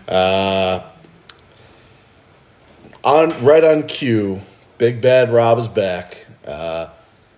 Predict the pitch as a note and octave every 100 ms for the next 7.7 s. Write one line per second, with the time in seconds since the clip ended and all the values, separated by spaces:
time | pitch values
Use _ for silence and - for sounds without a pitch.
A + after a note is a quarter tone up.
0 | _ - _ - F#2 F2+ F#2+ G#2 G#2 -
1 | A2 G#2 G2 G2+ G2+ - G#2 G#2+ G2 G#2
2 | - - G2+ F#2 E2+ F#2 F2+ F2+ F2+ F#2
3 | _ _ _ _ - E3+ - - - F3+
4 | - - G3+ F3+ - - C3+ G#2+ - E2+
5 | D#2 - _ - - F#2 F2 F2 D3 -
6 | F3+ F3+ D#3 - D3 C3 B2 A#2+ A2 G#2+
7 | G2 F#2+ F2+ E2 E2+ E2 E2